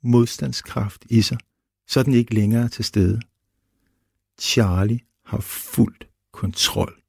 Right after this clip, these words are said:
over sine disciple. Om aftenen ude på rancherne, så samler Charlie familien rundt om et stort lejrbål og holder sine L S D-gudstjenester. Som et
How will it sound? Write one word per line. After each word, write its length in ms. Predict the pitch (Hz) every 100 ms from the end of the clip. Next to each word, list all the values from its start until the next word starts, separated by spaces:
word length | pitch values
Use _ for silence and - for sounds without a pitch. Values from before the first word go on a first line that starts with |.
| _ _ _ _
over 360 | 90 - - _ _
sine 260 | - - 87
disciple. 520 | - - - 85 98 90 _ _ _ _ _ _ _ _ _ _ _ _ _
Om 120 | 120 107
aftenen 500 | 127 143 - 180 165 - _ _ -
ude 100 | 127
på 140 | 139
rancherne, 520 | 110 104 113 143 131 143
så 160 | -
samler 360 | - 123 113 127
Charlie 520 | - - 104 107 139 -
familien 400 | 131 117 120 107
rundt 240 | 110 -
om 80 | 120
et 60 |
stort 260 | - - 110 -
lejrbål 600 | 104 107 120 - 110 - _ _ -
og 80 | 104
holder 320 | 123 104 117
sine 300 | - 110 110 117
L 120 | 95
S 80 | -
D-gudstjenester. 880 | 117 107 - 95 - 107 87 90 - - _ _ _ _
Som 140 | -
et 80 | 117